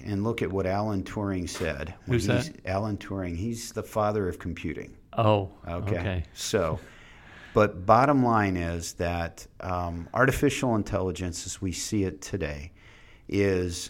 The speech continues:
Speaker 1: um, it is just a bunch of computer programming. You don't have computers that have self-awareness at this point, right? Which is how.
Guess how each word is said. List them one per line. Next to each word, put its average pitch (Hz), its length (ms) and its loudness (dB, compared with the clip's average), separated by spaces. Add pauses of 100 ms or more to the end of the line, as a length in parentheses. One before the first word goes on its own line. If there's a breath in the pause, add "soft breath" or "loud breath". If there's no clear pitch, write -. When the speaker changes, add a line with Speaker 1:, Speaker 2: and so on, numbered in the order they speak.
(100)
Speaker 1:
um, 87 540 -2
it 101 140 0
is 104 220 2
just - 280 -8
a - 20 -8
bunch 87 280 -8
of 87 40 -12
computer 82 380 -6
programming. 80 580 -6
You 120 140 0
don't 117 420 0
have 101 300 -4
computers 98 880 -4
that 87 240 -2
have 87 260 -4
self-awareness 76 920 -8
at - 120 -16
this - 200 -12
point, - 440 -16 (360 soft breath)
right? 92 280 0
Which 95 240 -6
is 78 140 -4
how. - 400 -8